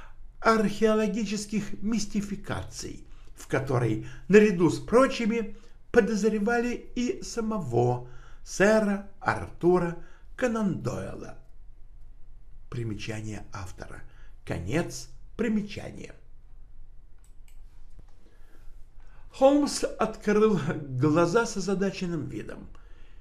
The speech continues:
«Боюсь, я не в курсе. Я несколько, м, выпал из жизни последнюю пару-тройку месяцев. А вы что-нибудь слышали об этом, Ватсон?» «Я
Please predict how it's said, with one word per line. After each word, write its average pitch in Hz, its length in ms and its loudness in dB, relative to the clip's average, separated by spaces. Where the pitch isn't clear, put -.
«Боюсь, 127 840 0
я 262 100 -2
не 247 120 -6
в 202 100 -12
курсе. - 600 -6
Я 180 600 2
несколько, 220 680 0
м, 214 960 2
выпал 247 480 2
из 226 180 6
жизни 226 520 4
последнюю 160 680 0
пару-тройку 175 1000 4
месяцев. 156 960 0
А 165 140 4
вы 196 180 4
что-нибудь - 500 -4
слышали 240 420 0
об 214 140 2
этом, - 340 -4
Ватсон?» 190 800 -4
«Я 233 540 -2